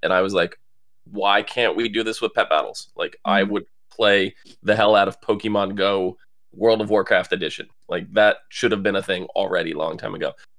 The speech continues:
Speaker 1: If that's something that comes over, I'd be super, super stoked, super happy for that. Uh, I'd also, I'm not against World of Warcraft four.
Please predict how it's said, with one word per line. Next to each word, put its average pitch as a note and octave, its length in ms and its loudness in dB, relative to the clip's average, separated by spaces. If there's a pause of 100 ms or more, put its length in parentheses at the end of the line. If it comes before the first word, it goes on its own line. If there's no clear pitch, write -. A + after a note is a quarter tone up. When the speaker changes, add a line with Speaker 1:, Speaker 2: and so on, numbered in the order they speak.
(120)
Speaker 1:
If G#2 120 0
that's A2+ 260 2
something C3+ 300 2
that B2 100 -2
comes C#3 180 -2
over, C#3 380 4
I'd G#2+ 160 2
be G#2 220 -2 (160)
super, D3+ 580 2
super G2 460 -2
stoked, - 400 -2
super B2+ 340 -2
happy F#2+ 220 0
for F2 120 -12
that. F#2+ 260 -4 (340)
Uh, G2 240 2
I'd G2+ 160 2
also, G2+ 540 0 (840)
I'm A2+ 120 -6
not A2 160 2
against G2+ 420 -4
World F#2+ 160 -4
of F#2+ 60 -12
Warcraft F#2+ 360 -6
four. G#2 380 -6